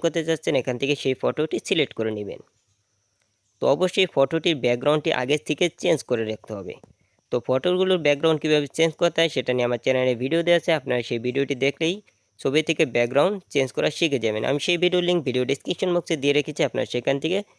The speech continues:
সেই ভিডিওটি দেখে ফটো থেকে ব্যাকগ্রাউন্ড চেঞ্জ করা শিখে নেবেন। এরপর আমরা এখান থেকে এই যে টিক মার্ক অপশন রয়েছে, আমরা টিক মার্কে একটি ক্লিক করে দিব। তো বন্ধুরা, টিক মার্কে ক্লিক করার পর দেখতে পাচ্ছি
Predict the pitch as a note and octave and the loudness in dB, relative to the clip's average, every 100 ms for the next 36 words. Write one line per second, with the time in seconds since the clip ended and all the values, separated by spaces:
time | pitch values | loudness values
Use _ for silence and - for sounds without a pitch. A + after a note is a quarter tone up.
0 | _ - C#3 C3+ C#3+ E3 E3 C#3+ D#3 F3+ | _ -2 0 2 0 0 0 0 2 2
1 | F3+ C#3 C3 D#3 D#3+ E3+ B2+ B2 B2+ D#3 | 0 0 0 -2 -2 -2 2 0 2 2
2 | E3+ D3 C3+ - D#3+ D#3+ E3 C3 G#2+ G2+ | 2 0 -2 0 -4 -2 -4 -4 -4 -6
3 | - - _ _ _ _ _ - C3+ C3+ | -12 -18 _ _ _ _ _ -6 -4 0
4 | E3+ F3 F3 F3+ - C3+ C#3 C#3 D3+ - | 0 2 2 0 0 -2 0 -2 -2 0
5 | C#3 B2+ C#3 - D3 D#3+ D3+ D#3 D3 - | 0 0 -2 -2 -4 0 -2 0 -4 -2
6 | D#3 D#3+ D#3+ C#3+ B2 - A#2 B2 A#2+ C3 | -2 0 -2 -2 -2 -4 -6 -4 -4 -6
7 | B2+ D3 C#3 C#3+ - D#3 D#3+ D3+ C3 F3 | -6 -6 -4 -6 -4 -4 -2 -4 -6 -8
8 | _ _ _ _ _ _ _ _ _ _ | _ _ _ _ _ _ _ _ _ _
9 | _ _ _ _ _ _ _ _ _ _ | _ _ _ _ _ _ _ _ _ _
10 | _ _ _ _ _ _ _ _ _ _ | _ _ _ _ _ _ _ _ _ _
11 | _ _ _ _ _ - A#2+ C#3 D#3+ F3+ | _ _ _ _ _ -8 -2 0 2 0
12 | - D3+ E3 D3 D#3+ D3 D3 - D3+ D3+ | 0 -2 0 0 -2 -2 -2 0 -2 0
13 | C#3 B2 B2+ B2+ | -2 -2 -2 -2